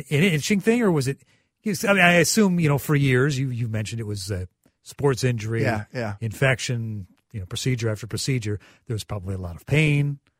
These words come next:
Speaker 1: a lot of discomfort.
Speaker 2: Right.
Speaker 1: Was itching a problem?
Speaker 2: Not necessarily, no. It's just this sensation that I, that I happen to get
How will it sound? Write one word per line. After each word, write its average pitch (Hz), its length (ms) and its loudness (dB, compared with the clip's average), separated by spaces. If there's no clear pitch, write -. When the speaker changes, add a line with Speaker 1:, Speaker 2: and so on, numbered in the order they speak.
Speaker 1:
a 117 40 -6
lot 107 100 -2
of 95 100 -4
discomfort. 127 600 -4
Speaker 2:
Right. 104 180 -6
Speaker 1:
Was 127 220 0
itching 202 400 0
a 208 60 -2
problem? 208 520 0
Speaker 2:
Not 170 240 4
necessarily, 170 840 0
no. 135 400 2
It's - 260 -8
just 147 240 -4
this 151 160 -6
sensation 131 840 -2
that 101 180 -6
I, 104 160 -12
that 117 160 -8
I 110 260 -6
happen 135 320 0
to 127 60 -2
get 120 340 -4